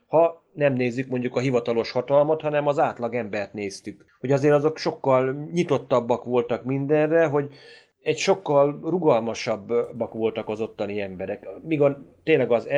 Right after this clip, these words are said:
N S K, amire azt mondjuk, hogy, úgymond azt mondjuk, hogy na, szabad társadalom volt, de mégis egy, egyszerűen egy, egy sokkal konzervatívabb társadalom volt, ami a Star Trek-et valamiért lehet, hogy a akkori tévés cézárok úgy gondolták, hogy ez,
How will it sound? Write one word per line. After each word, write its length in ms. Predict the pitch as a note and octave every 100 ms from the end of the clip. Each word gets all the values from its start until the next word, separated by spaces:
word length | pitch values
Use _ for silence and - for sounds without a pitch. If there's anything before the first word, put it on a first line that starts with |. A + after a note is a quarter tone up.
| C#3+ C#3+
N 140 | D3+ D#3+
S 140 | D#3+
K, 40 | -
amire 440 | C#3 C3+ B2+ B2+
azt 160 | B2 B2
mondjuk, 400 | A#2 A2 A2+ -
hogy, 300 | A2 G#2 G2+ - -
úgymond 300 | A#2+ A#2+ B2
azt 180 | A#2
mondjuk, 240 | B2 A#2 A2+
hogy 140 | A#2+
na, 100 | A#2
szabad 340 | - A#2 A2+ -
társadalom 680 | A2 G2+ A2 A2 A2 A2 A2+
volt, 200 | C3 C3
de 100 | C#3
mégis 480 | D3+ A#2+ C3 C3
egy, 140 | C#3+ C3+
egyszerűen 400 | D#3+ - C#3 C3
egy, 140 | C3 -
egy 100 | -
sokkal 360 | - F#3+ C#3+ C3
konzervatívabb 840 | D#3+ C#3 A#2+ A2+ A#2 A#2 A2 A2+
társadalom 580 | C3+ C3 D3+ C#3 C#3+ D3
volt, 240 | C#3+ D3
ami 180 | D3 C#3+
a 80 | C#3+
Star 280 | C3+ D3+ D3+
Trek-et 360 | D#3 C#3 D3
valamiért 480 | C#3 D3 C#3+ C#3+ C#3
lehet, 260 | D#3 B2 A#2
hogy 180 | B2+ B2
a 220 | B2 - - -
akkori 840 | C#3+ - C3+ B2 B2+ B2+ C#3+ - _
tévés 680 | C#3+ C#3+ C3+ C3+ C3 - - -
cézárok 960 | C#3+ C#3+ C3+ C#3+ C#3+ D#3 - - -
úgy 140 | D#3 B2
gondolták, 640 | B2+ B2+ C#3+ C#3+ C#3+ C3+
hogy 200 | C#3+ C3+
ez, 280 | C3+ C3